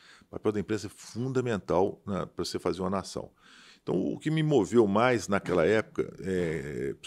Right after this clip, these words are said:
da, foi a primeira, foi a C N N, de, a gente achava que podia fazer, eu acredito que a gente tem feito um bom trabalho, uma imprensa, é, livre, é, ética, é, dentro dos bons princípios do jornalismo, que, que venha trazer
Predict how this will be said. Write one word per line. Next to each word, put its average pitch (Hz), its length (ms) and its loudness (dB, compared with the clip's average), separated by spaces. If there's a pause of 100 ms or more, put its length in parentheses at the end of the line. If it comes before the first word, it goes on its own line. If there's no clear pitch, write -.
da, 92 160 -4
foi - 340 0
a - 20 0
primeira, 92 400 4
foi 76 180 -2
a - 20 -8
C - 180 -8
N 85 120 -2
N, 110 100 -4
de, 101 120 -12 (200)
a - 60 -2
gente 117 260 -4
achava 107 280 0
que - 80 -20
podia 104 280 -4
fazer, 82 340 -2
eu 101 40 2
acredito 92 240 -6
que - 80 -6
a 92 40 -2
gente 92 120 -6
tem 98 140 -6
feito 90 240 -6
um 87 60 -4
bom 95 120 -4
trabalho, 87 480 2 (640)
uma 107 200 0
imprensa, 98 520 0
é, 64 560 -2
livre, 120 680 0 (300)
é, 87 1000 0
ética, 113 680 4 (340)
é, 95 160 -2
dentro 98 220 0
dos 87 100 -10
bons 98 200 2
princípios 92 340 -6
do 92 60 -2
jornalismo, 90 540 0
que, 139 120 -4
que - 220 -10
venha 127 140 0
trazer 110 420 2